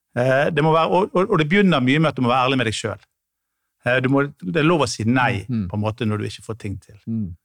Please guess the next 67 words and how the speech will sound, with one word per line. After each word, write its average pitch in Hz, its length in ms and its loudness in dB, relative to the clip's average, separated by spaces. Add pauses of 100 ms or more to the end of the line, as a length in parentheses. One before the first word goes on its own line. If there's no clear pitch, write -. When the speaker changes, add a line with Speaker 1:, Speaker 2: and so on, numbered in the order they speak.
(140)
Speaker 1:
Eh, 113 200 0
for 147 120 -4
hvis 143 120 0
du 202 100 -10
ikke - 220 -2
er 165 80 4
ærlig 156 140 2
mot 156 100 -4
deg 113 80 -6
selv, 156 320 2
så - 140 -4
er 147 80 -2
det - 100 -10
fryktelig 120 400 -8
vanskelig 113 360 -4
å 104 40 -2
være 113 240 0
ærlig 104 280 -2
mot 104 180 -6
omgivelsene. 101 500 -12
Speaker 2:
Mm. 104 520 -2 (520)
Speaker 1:
Eh, 120 180 2
så 135 180 -4
det 190 180 2
er 151 60 2
på - 120 -4
en 143 60 2
måte 143 180 0
viktig, 143 400 0
og 175 120 0
så - 140 -2
har 165 80 2
vi 165 80 0
det 123 80 0
siste - 340 -6
slaget 139 300 0
vårt, 139 220 0
det 139 140 0
er - 20 2
at 117 60 -6
vi 123 60 -6
holder 110 380 -2
alltid 107 380 -8
det 101 140 -10
vi 104 80 -16
lover. 104 320 -16 (460)
Og 127 60 -2
det 180 160 2
er 160 80 2
så - 160 -6
forbanna 127 460 0
enkelt, 127 300 -6 (300)
unnskyld. 117 340 -4 (260)
Eh, 131 420 2
det 147 240 2
er, 147 180 2
går 151 360 0
på 127 100 -2
det 139 140 2
at, 131 260 0
eh, 123 240 2 (380)
det 143 80 2
er - 0 -
bare 139 160 2
å 127 80 2
love 123 180 2
ingenting. 110 340 -2